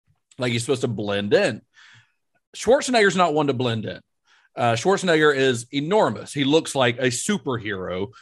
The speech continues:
So there's no way that he's gonna blend in. So they, when they cast Arnold in the role, they kinda had to rethink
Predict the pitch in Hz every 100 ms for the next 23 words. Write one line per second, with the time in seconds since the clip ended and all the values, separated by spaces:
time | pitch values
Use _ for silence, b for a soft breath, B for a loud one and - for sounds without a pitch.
0 | B - 151 139 185 208 180 175 151 131
1 | 131 120 120 107 117 110 123 180 147 151
2 | 131 143 147 143 139 - 131 120 185 196
3 | 208 - - b b _ _ - 160 196
4 | 202 151 139 131 139 117 110 127 165 156
5 | 113 107 - 175 214 170 151 123 117 104
6 | 120 143 123 - 139 151 123